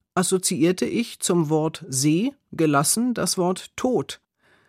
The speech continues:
Aber das war keine befriedigende Antwort und meine Gesprächspartnerin wich ein wenig zurück. Sie haben ja schwarze Gedanken.“ Hätte ich Transparenz gesagt, hätte ich meine Chance bekommen. Hätte ich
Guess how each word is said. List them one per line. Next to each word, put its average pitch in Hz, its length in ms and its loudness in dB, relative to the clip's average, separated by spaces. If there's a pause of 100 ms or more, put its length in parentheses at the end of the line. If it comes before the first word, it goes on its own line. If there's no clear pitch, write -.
(300)
Aber 175 200 -2
das 175 180 0
war 175 100 2
keine 185 300 4
befriedigende 165 920 2
Antwort 139 680 -2
und 160 180 2
meine 156 300 4
Gesprächspartnerin 170 1120 2
wich 185 320 0
ein 156 220 2
wenig 180 340 4
zurück. 196 400 0 (460)
Sie 147 280 2
haben 143 200 4
ja 135 120 0
schwarze 143 480 0
Gedanken.“ 127 600 -4 (720)
Hätte 202 260 -2
ich - 360 -4
Transparenz 165 1080 0
gesagt, 123 640 -6 (180)
hätte 165 300 2
ich 170 160 -2
meine 175 220 4
Chance 190 340 0
bekommen. 202 480 0 (360)
Hätte 175 280 2
ich 147 240 -2